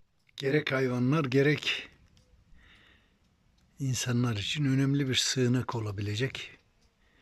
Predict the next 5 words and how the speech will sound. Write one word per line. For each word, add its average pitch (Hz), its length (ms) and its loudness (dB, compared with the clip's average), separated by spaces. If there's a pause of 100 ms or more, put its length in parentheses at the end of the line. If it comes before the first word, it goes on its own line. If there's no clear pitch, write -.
(600)
bir 131 80 -6
keher 110 520 -4
de 131 160 -4
burası 120 480 -2
var. - 280 -6